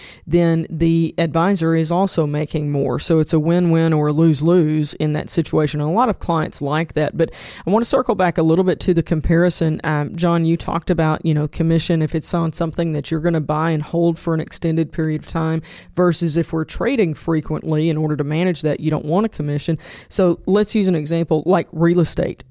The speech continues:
Okay. And, and I'm not saying that anybody who's listening out there, I'm not saying that you need it. I'm not saying it's good or it's bad, but think about this for a minute.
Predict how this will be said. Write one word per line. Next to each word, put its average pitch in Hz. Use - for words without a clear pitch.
Okay. 165
And, 180
and 180
I'm 208
not 202
saying 175
that 165
anybody 170
who's 165
listening 165
out 160
there, 165
I'm 165
not 165
saying 175
that 165
you 165
need 226
it. 220
I'm 156
not 160
saying 175
it's 160
good 214
or 180
it's 170
bad, 160
but -
think 214
about 196
this 170
for 160
a 160
minute. 165